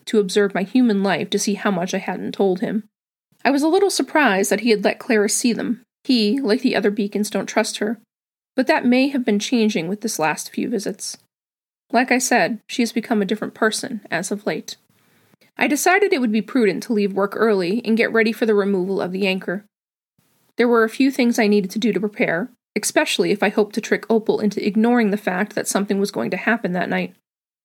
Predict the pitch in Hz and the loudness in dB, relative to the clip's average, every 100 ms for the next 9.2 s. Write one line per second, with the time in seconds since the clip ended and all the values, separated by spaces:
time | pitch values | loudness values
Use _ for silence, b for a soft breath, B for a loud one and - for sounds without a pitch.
0 | _ - - - 165 - 247 302 - 247 | _ 2 2 2 2 2 2 0 2 2
1 | 233 208 - 233 220 190 202 202 185 - | 2 2 2 4 4 4 2 2 -2 0
2 | 269 233 196 - 185 190 214 233 269 220 | 2 2 2 0 0 2 4 4 4 2
3 | - - 226 - - 269 262 202 - - | -2 -2 -4 -4 -2 0 2 2 2 -2
4 | - 208 208 196 196 185 208 214 214 202 | 0 2 2 0 0 0 2 2 2 0
5 | - 214 208 220 196 - - _ _ _ | -4 -6 0 0 0 -4 -16 _ _ _
6 | _ _ _ - 247 254 349 349 240 220 | _ _ _ 0 4 6 6 4 4 4
7 | 208 202 196 208 196 196 208 196 185 185 | 4 4 2 0 -2 0 -2 0 0 0
8 | 202 196 185 202 185 185 170 - 202 180 | 0 0 0 -2 -4 -2 -4 -4 -6 -4
9 | 180 262 | -6 -8